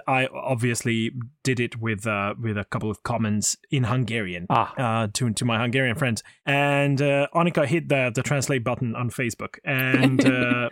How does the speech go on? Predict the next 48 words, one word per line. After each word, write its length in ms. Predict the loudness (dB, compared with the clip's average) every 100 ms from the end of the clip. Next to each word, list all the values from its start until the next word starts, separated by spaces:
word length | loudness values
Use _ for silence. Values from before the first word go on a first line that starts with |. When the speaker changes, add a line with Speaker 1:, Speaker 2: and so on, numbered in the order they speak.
| -4
Speaker 1:
it 220 | -4 -4
came 220 | 0 0 0
up 160 | 0
with 140 | -2 -2
a 140 | -4 _ _ _ -2
couple 340 | 0 0 2
of 140 | 0 0
very 680 | -4 0 2 2 2 0
funny 600 | -2 -4 -2 -2 -2 -4 -6 -20
<laughs> 180 | -6 -4
solutions 760 | 2 2 4 2 4 4 0 -2
to 200 | -2 -2 -4 -6
some 240 | 0 2 2
expressions. 560 | 2 2 4 4 8
Speaker 2:
<laughs> 160 | 6 8
Let's 200 | 6 4
just 280 | 4 4 6
say 320 | 6 6 6
they 180 | 6 6
will 160 | 6
have 260 | 6 6 4
to 120 | 4 6
work 460 | 6 6 4 4
on 160 | 4 4
cr-, 200 | 4 2
Google 420 | 4 4 6 4
Translate 760 | 6 8 8 8 6 6 4
with, 220 | 6 6 6 6
when 140 | 6
it 80 | 6
comes 240 | 2 4
to 100 | 2
Hung-, 340 | 4 2 2 2
Hungarian. 760 | 6 6 8 6 8 6 6
Yeah. 200 | 4 2 2
Speaker 3:
<laughs> 40 | 0 0 0 2
It 140 | 4
was, 240 | 6 4 2
it 140 | 4
was. 280 | 6 4 4
I, 200 | 4 4
I 180 | 4 4
giggled, 360 | 6 6 4 2
I 160 | 2 4
giggled 260 | 6 6
a 40 | 4
lot. 300 | 4 4 2
Yeah. 220 | 2